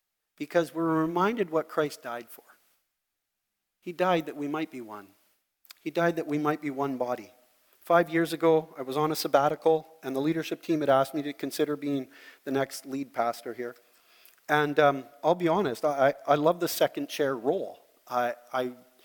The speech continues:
wasn't sure I ever wanted to be a lead pastor, and so it was a struggle. And on my time away, I was praying, I was thinking, and God gave me a verse, and it was this verse right here, First Peter four eight. And he gave it to me. I, I was reading, and it,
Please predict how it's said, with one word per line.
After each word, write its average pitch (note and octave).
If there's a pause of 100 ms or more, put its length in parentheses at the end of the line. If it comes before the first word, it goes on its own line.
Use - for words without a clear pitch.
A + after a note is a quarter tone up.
(560)
wasn't D3+
sure D#3+
I D3+
ever D#3
wanted D#3+
to D#3
be F3
a D#3
lead A#2+
pastor, A2+
and E3+
so A#3+
it A3+
was G#3+
a G3
struggle. D#3
And D3+
on G3
my F#3+
time F3+
away, F3+
I C3
was B2+
praying, F#3+
I B2
was B2
thinking, F#3
and D3
God G#3
gave G3
me E3
a C#3+
verse, D3
and C3+
it C#3
was B2+
this A3
verse D#3
right C3
here, A#2+ (480)
First F#3+
Peter E3
four C3+
eight. A#2+ (540)
And E4
he B3+
gave F#3+
it F3
to F3
me. F3
I, F3+
I F#3
was F#3
reading, E3
and C#3+
it, D3+